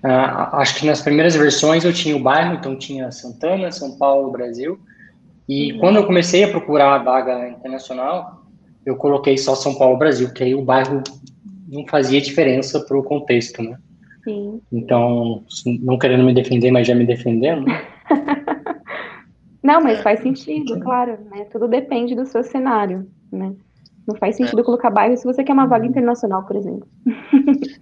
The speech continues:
Speaker 3: É, pensando nessa,
Speaker 1: Deixa eu
Speaker 3: nessa
Speaker 1: puxar
Speaker 3: parte
Speaker 1: aqui.
Speaker 3: de vaga internacional, um ponto que, que eu e o Fernando descobrimos, né, meio que na mesma época ali que a gente tava se submetendo pra essa vaga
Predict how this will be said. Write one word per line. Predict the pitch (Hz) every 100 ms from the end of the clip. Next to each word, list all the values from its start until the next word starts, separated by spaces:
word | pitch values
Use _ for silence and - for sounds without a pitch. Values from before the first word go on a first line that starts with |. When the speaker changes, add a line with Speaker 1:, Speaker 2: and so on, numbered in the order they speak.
| -
Speaker 3:
É, | -
pensando | 151 - 151 165
nessa, | 139 131
Speaker 1:
Deixa | 151
eu | 135
Speaker 3:
nessa | 135
Speaker 1:
puxar | 120 139
Speaker 3:
parte | 131
Speaker 1:
aqui. | 120 120
Speaker 3:
de | 120
vaga | 127 123 127
internacional, | - 123 120 - 117 113 127 147
um | 117
ponto | 117 120 123 -
que, | 123 120 117 110 101 - _ _ _ _ _ _ _ _ _ _
que | - 120
eu |
e |
o | 147
Fernando | 170 151 156
descobrimos, | - 156 - 120 127 107
né, | 110
meio | 110 107
que | 113 104 _ _ _ _ _
na | 117
mesma | 120 127
época | 123 - 120
ali | 113
que |
a | 117
gente | 117 -
tava | 117 107 113 113 110 107 107 107
se | - - - 117
submetendo | - 113 117 113 123 127
pra | 120
essa | 117 123
vaga | 107 110 117 135